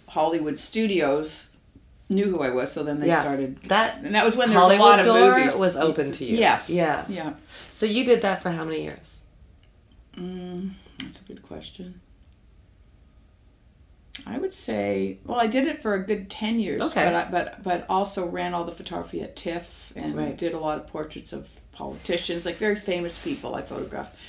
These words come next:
Speaker 1: And I, and when I was a photojournalist, I mean, even longer, I was, like, I was a photojournalist when I was twenty-three years old, so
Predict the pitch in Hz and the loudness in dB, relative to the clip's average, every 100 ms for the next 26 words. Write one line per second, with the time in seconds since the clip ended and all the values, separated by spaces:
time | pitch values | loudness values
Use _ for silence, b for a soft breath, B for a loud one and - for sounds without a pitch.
0 | B B 220 208 214 214 214 208 208 - | B B -4 0 2 2 2 0 -2 -6
1 | 202 185 175 180 170 214 139 - - - | -4 -4 -4 -4 -2 -2 -4 -6 -12 -18
2 | b b b b b b - - - - | b b b b b b -20 -20 -20 -20
3 | - - - 196 185 196 214 254 214 170 | -20 -20 -14 -8 -4 -4 -4 -2 -2 -4
4 | 170 175 214 - - - - 170 156 - | -6 -4 -4 -4 -8 -10 -10 -10 -10 -10
5 | 165 - 226 208 180 147 - - - - | -12 -10 -4 -4 -2 -4 -6 -10 -10 -10
6 | - 85 80 87 78 76 - 80 - - | -12 -12 -12 -12 -10 -10 -10 -10 -10 -12
7 | - 156 143 - | -10 -8 -6 -8